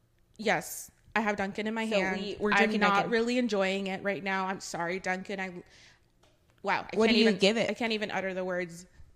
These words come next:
Speaker 1: <laughs>
Speaker 2: What do you give it?
Speaker 1: Um, I give it a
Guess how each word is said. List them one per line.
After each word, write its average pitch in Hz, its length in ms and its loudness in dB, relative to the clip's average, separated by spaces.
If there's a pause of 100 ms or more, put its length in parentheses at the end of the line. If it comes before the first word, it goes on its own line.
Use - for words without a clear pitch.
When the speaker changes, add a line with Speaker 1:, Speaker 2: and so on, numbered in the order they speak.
(100)
Speaker 1:
<laughs> - 80 0 (140)
Speaker 2:
What 214 140 6
do 220 80 2
you - 100 6
give 233 260 -2
it? - 140 -4 (840)
Speaker 1:
Um, 220 280 0
I 226 80 0
give 277 200 -4
it 370 100 -2
a 226 540 2